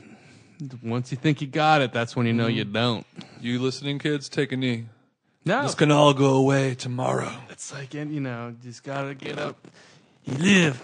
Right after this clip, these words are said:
Speaker 1: You live to fight another day.
Speaker 2: Mm-hmm. The jewel can only take you so far.
Speaker 1: Yeah. It was like, I pulled it out and it's like, "Oh, man, that doesn't look like it's supposed to." <laughs>
Speaker 2: But you s-, you ate it all?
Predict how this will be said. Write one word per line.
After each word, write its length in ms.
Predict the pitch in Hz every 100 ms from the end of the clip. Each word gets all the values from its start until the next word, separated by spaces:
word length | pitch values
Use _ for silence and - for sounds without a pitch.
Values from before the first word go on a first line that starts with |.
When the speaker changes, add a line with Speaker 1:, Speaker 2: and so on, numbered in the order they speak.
| -
Speaker 1:
You 120 | 139
live 140 | 165 139
to 60 |
fight 180 | 156 170
another 220 | 170 156
day. 300 | 120 190 226
Speaker 2:
Mm-hmm. 480 | 143 147 156 175 220 - _ _ _
The 160 | 123 131
jewel 260 | 131 151 151
can 140 | 135
only 200 | 135 131
take 200 | 135 -
you 60 | 117
so 180 | 127
far. 460 | 120 123 123 120 120 -
Speaker 1:
Yeah. 220 | 120 113 - _ _ _ _ _ _ _ _ - _ -
It 80 | 135
was 420 | 127 143 151 120
like, 260 | 123 117 113
I 120 | 117
pulled 360 | - - 120
it 40 | 113
out 80 | 107
and 80 |
it's 120 | 104 92
like, 140 | 90 _ _ -
"Oh, 440 | 123 107 95 87
man, 580 | 90 101 101 107 104 95
that 280 | 107 107 -
doesn't 360 | 107 92 90 92
look 300 | 92 - -
like 240 | 80 -
it's 120 | -
supposed 500 | - - - 95 - -
to." 240 | - 104 _ -
<laughs> 100 | 135 131 107 131 156 - - - - - - - - - - _ _ _ - - _ _ - - 123
Speaker 2:
But 180 | 135
you 80 | 135
s-, 140 | 135 165
you 240 | 139 143
ate 140 | 135 131
it 60 |
all? 420 | 131 143 208 _